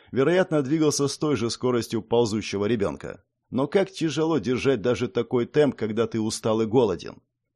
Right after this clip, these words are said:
Я нервно подумал о том, что если беженцы решат ещё и остановиться здесь на привал, то лучше будет сматываться отсюда как можно скорее. Но этого, к счастью, не произошло.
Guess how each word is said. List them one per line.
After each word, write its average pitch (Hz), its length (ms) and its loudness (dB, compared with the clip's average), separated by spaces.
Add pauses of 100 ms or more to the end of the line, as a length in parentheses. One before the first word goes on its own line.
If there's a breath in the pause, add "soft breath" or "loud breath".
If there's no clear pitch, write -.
(120)
Я 113 200 2
нервно 185 300 2
подумал 143 380 4
о 113 60 4
том, 127 220 2
что - 180 -4
если 123 300 2
беженцы 110 480 0
решат 113 380 0
ещё 110 280 -2
и 107 80 2
остановиться 110 680 0
здесь 127 280 0
на 123 120 0
привал, 120 500 2 (220 soft breath)
то 139 100 -2
лучше 190 260 -2
будет 180 280 0
сматываться 147 600 2
отсюда 127 400 -2
как 151 220 -4
можно 104 320 -2
скорее. 90 520 0 (460)
Но 151 180 4
этого, 220 220 4
к - 40 -6
счастью, 151 600 2
не 135 120 4
произошло. 110 720 0